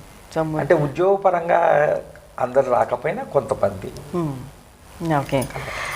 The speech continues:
Speaker 1: ఇక అంటే భద్రాచల రాముడి కళ్యాణానికి అంటే ఎందుకంత ప్రాసెస్? ఇప్పుడు మనకు, ఆ, ఎన్నో దేవాలయాలు, రామాలయాలు ఉన్నప్పటికీ కూడా రామదాసు వారు కట్టించి నిర్మా-, నిర్మాణంలో జరిగిన భద్రాచల రామ-,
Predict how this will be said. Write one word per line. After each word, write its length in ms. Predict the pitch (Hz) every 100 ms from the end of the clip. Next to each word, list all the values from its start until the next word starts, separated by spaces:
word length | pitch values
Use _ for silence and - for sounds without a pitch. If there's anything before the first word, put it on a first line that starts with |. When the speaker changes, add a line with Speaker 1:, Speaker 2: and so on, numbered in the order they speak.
| -
Speaker 1:
ఇక 180 | 233 285
అంటే 460 | 247 226 202 208 202
భద్రాచల 420 | 208 247 302 311
రాముడి 240 | 269 254
కళ్యాణానికి 680 | 240 208 220 233 220 214 214
అంటే 220 | - 175
ఎందుకంత 640 | 202 175 220 277 226 - -
ప్రాసెస్? 300 | 160 151 -
ఇప్పుడు 300 | - 185 214
మనకు, 540 | 262 180 175 220 185 247 - - -
ఆ, 320 | 165 160 143 160 - - -
ఎన్నో 320 | 151 147 196 285
దేవాలయాలు, 540 | 254 247 233 226 233
రామాలయాలు 560 | 208 185 202 208 202 185
ఉన్నప్పటికీ 480 | 156 170 190 190
కూడా 340 | 180 147 143 415 - - - - - - - - - -
రామదాసు 440 | 147 160 208 220
వారు 400 | 233 214 208 185 - - -
కట్టించి 440 | 190 180 185 180 190
నిర్మా-, 360 | 175 175 175
నిర్మాణంలో 540 | 175 175 170 185 180 180
జరిగిన 340 | 170 165 170
భద్రాచల 680 | 151 147 160 202 240 240 226
రామ-, 500 | 196 180 185 180 170